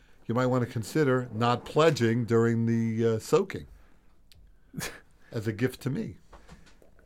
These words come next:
Speaker 2: That's whiskey talk.
Speaker 1: That's crazy talk. No, seriously, when was your birthday? Wasn't it this week?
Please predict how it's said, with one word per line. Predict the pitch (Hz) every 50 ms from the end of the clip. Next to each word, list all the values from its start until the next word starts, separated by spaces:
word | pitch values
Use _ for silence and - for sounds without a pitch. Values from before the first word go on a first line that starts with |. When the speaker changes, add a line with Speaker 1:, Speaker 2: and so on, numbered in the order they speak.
| - - - - - -
Speaker 2:
That's | - 196 165 - -
whiskey | 151 202 202 - - - 170 143
talk. | - - 127 110 - - - - - - - - - - - - - - - _ _ _
Speaker 1:
That's | - 101 -
crazy | - - 123 117 113 95 95
talk. | 90 - 101 90 90 - - - _ - - - - _ - - - - - -
No, | 135 135
seriously, | - - 165 147 127 95 101 113
when | 110 131 143 143
was | 143 135 107
your | 113 113
birthday? | 107 104 104 95 - - 95 110
Wasn't | 113 131 139 139 160 160
it | 151
this | 139 147 139 -
week? | - 151 151 156 156 -